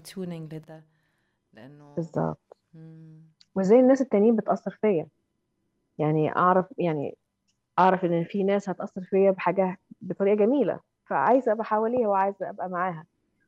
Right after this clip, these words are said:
Speaker 2: وناس تانية هتبقى مضرة، فعشان آخد بالي من نفسي حبًا لذاتي برضو،
Speaker 1: مم.
Speaker 2: أحمي نفسي من، وأحط boundaries وحدود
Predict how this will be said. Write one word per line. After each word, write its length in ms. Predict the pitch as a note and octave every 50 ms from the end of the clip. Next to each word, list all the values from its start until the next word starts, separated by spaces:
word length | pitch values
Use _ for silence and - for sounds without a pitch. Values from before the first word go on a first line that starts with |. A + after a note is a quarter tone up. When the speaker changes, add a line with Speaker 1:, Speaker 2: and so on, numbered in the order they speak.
| _ _ - -
Speaker 2:
وناس 360 | F3 F3 F#3+ G3 G#3 G3+ -
تانية 460 | - F#3+ G3 G#3 G#3 G#3+ G#3+ G3 F#3+
هتبقى 520 | F#3 F#3 - F#3 - - - G3 G#3 G3+ - _
مضرة، 600 | - F#3+ F#3 F3+ F3+ G#3 G#3+ G3 F3+ E3 D3+ D#3 _ _ _ _ _ _ _ _ _ _ _ _ _ _ _ _
فعشان 400 | _ - F3+ E3 E3 - F3 D#3
آخد 340 | - F#3+ - G#3 F#3 F3 F3
بالي 300 | F#3 G3 G#3+ A3+ B3 A#3
من 180 | A3+ G#3+ G#3+
نفسي 420 | G#3 G3 F#3 - - - F#3 G#3+ G#3 F#3
حبًا 320 | - G#3 G3 G3+ - F3+
لذاتي 540 | F3 E3+ E3+ E3+ E3+ F3 F3 F3 - - F3
برضو، 500 | F3+ E3 E3+ F#3 - G3+ G#3+ G#3 G#3 G#3+ _ _ _ _ - - - _ _
Speaker 1:
مم. 120 | F#3 F3+ F3 F3 F3 F3 _ _ - F3
Speaker 2:
أحمي 340 | A3+ - - - G3+ G#3
نفسي 560 | G#3 G#3+ G#3+ G#3+ - - - G#3 G#3+ A3+ A3+ -
من، 280 | F3 F3+ F#3 F#3 F#3 - - -
وأحط 420 | F#3 F3+ E3+ - F#3+ F#3+ - G3+
boundaries 680 | F#3 F3+ F3 F#3 G3 G3+ G#3+ A3+ A3+ A3+ _ _ _ _ _ _ _ -
وحدود 420 | F3+ - F#3 F3 F#3 F#3 F#3+ G#3